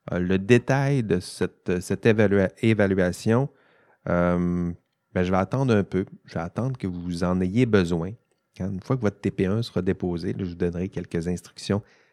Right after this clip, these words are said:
supplémentaires sur le, le T P deux. Mais je me permets déjà de vous dire quelques, quelques informations.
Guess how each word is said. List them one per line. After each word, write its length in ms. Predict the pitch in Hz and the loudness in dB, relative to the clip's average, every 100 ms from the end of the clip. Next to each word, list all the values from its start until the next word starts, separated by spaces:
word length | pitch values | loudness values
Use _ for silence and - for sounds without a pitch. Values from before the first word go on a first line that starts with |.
| _ | _
supplémentaires 720 | - - 101 90 85 98 104 | -14 -4 -2 -2 -2 -2 -4
sur 200 | - 90 | -6 -6
le, 200 | 85 82 | -2 -2
le 120 | 87 | -4
T 140 | 90 117 | 0 2
P 140 | 107 | 2
deux. 240 | 90 95 160 _ - _ _ _ | 2 2 0 _ -20 _ _ _
Mais 120 | 123 | 4
je 80 | 151 | 6
me 120 | 139 | 6
permets 260 | 120 110 131 | 6 6 6
déjà 240 | 135 113 | 4 4
de 80 | 127 | 2
vous 100 | 110 | 0
dire 260 | 95 113 117 | 0 0 2
quelques, 460 | 101 95 - 87 85 85 _ _ _ _ _ _ _ | 0 0 0 2 2 -2 _ _ _ _ _ _ _
quelques 320 | 110 104 101 | 2 6 6
informations. 720 | 104 101 98 92 82 92 98 | 6 4 2 2 0 -2 -4